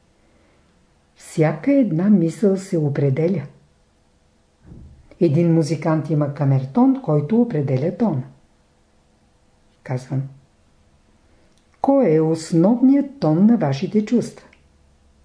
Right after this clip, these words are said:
Кой е основният тон на вашата мисъл? Или кой е основният тон на вашите постъпки? В съвременната музика имате до, ми, сол, до.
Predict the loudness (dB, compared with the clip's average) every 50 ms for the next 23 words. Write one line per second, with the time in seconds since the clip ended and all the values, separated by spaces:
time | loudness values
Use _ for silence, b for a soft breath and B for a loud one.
0 | _ _ _ _ _ _ _ _ _ _ _ _ _ _ _ _ -4 -2 0 0
1 | 0 0 0 -2 -4 -4 -4 -2 0 2 4 4 4 2 2 -2 -4 -2 0 0
2 | 2 2 2 0 0 0 -2 -4 -4 -8 -6 -4 -2 0 2 2 0 0 -2 -2
3 | -2 -2 -4 B B B B B B B B 0 0 2 2 2 2 2 0 -2
4 | -4 -2 0 2 2 2 2 2 2 2 0 0 -2 -2 -2 0 0 0 0 2
5 | 2 4 4 4 2 -2 -6 -12 -10 -4 -2 0 0 0 0 -2 -2 -4 -4 -4
6 | -4 -6 -6 -6 -8 -8 -8 -8 -10 -10 -10 -12 -12 -10 -4 -4 -4 -4 -4 -8
7 | -20 -20 _ _ _ _ _ _ _ _ _ _ _ _ _ _ _ _ _ _
8 | _ _ _ _ _ _ _ _ _ _ _ _ _ _ _ _ _ _ b b
9 | b b b -4 -2 0 2 2 4 4 4 4 2 2 0 0 0 0 -2 0
10 | -2 -2 -2 -2 -2 0 2 2 2 2 2 0 0 0 -2 -2 -2 -4 -4 -6
11 | -6 -4 0 0 0 0 -2 -4 -10 _ _ _ -4 -2 -2 0 2 0 0 0
12 | -2 -8 _ -20 -20 -18 -10 -6 -4 -2 -2 -2 -2 -4 -4 -6 -10 -16 _ _
13 | _ -10 -8 -6 -6 -6 -6